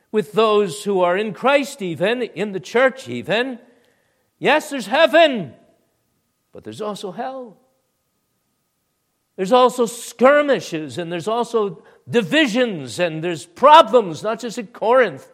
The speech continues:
that catastrophe of a church, but in every church, there's this tendency, this problem,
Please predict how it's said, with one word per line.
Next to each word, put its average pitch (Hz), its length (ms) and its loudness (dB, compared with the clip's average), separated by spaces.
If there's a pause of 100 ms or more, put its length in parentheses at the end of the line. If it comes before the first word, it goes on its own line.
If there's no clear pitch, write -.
(320)
that 180 180 -4
catastrophe 196 840 -4
of 127 100 -6
a 131 60 -8
church, - 540 -8 (1200)
but 175 100 -8
in 196 80 -6
every 262 220 -6
church, - 680 -12 (1040)
there's 127 180 -12
this 139 140 -18
tendency, 196 720 -10
this 160 340 -18
problem, 185 680 -6